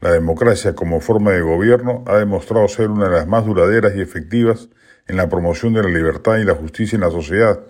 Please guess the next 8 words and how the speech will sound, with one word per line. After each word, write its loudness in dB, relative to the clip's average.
Sin -4
embargo, 0
en -4
algunos 0
casos, -2
los -2
líderes 2
elegidos 0